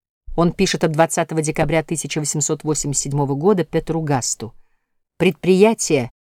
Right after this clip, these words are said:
в которое я ушел с головой, представляет нечто огромное и ужасающее".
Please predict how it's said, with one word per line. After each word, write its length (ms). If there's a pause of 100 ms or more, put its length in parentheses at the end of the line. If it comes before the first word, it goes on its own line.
в 60
которое 340
я 160
ушел 300
с 80
головой, 380
представляет 640
нечто 320
огромное 460
и 220
ужасающее". 880